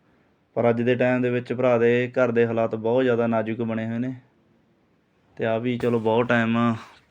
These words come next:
ਪੁਰਾਣੇ ਸਮੇਂ ਦੀ ਆ ਛੱਤ ਪਈ ਹੋਈ ਆ। ਤੇ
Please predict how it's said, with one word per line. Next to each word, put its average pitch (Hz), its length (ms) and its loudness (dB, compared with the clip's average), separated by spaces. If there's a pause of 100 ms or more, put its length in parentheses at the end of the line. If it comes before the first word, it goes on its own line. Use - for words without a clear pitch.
(240)
ਪੁਰਾਣੇ 113 360 4
ਸਮੇਂ 110 340 0
ਦੀ 113 120 4
ਆ 117 100 4
ਛੱਤ 117 280 -2
ਪਈ 107 240 0
ਹੋਈ 110 200 0
ਆ। 120 120 -4 (2250)
ਤੇ 110 500 4